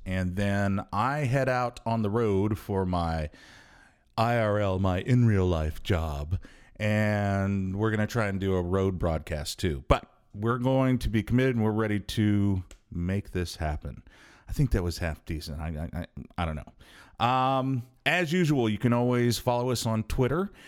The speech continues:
Uh, our website is w w w the other kind radio dot com, and there is a place at the bottom where you can email us and come communicate with us and tell us what we need to do or would you like us to talk about.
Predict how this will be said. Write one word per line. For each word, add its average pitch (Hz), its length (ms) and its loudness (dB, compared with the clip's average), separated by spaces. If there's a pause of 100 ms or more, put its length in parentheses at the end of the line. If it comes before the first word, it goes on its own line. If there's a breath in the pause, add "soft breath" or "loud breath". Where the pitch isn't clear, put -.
(300 loud breath)
Uh, 101 300 -2
our 98 180 -2
website 107 800 -2
is 87 720 -2
w 87 180 -2
w 87 220 -2
w 104 400 0
the 92 140 0
other 85 120 -2
kind 82 300 -4
radio 80 340 -4
dot 73 300 -10
com, 139 580 -2 (400 loud breath)
and 90 540 -2
there 95 200 0
is 101 200 2
a 98 120 2
place 117 280 -2
at - 80 -14
the 104 60 -6
bottom 127 360 0
where 110 100 0
you 92 80 -2
can 98 260 -4
email 120 420 2
us 185 220 -6
and 87 120 -6
come 98 200 -4
communicate 117 480 0
with 120 100 -2
us 143 220 -6
and 78 100 -8
tell 95 160 -2
us 101 160 -6
what 101 80 -6
we 101 80 -6
need 104 280 -6
to 92 60 -4
do 127 240 -4
or 98 60 -4
would 76 220 -8
you 78 80 -6
like 80 180 -6
us 85 160 -8
to - 80 -16
talk 90 300 -4
about. 143 380 -2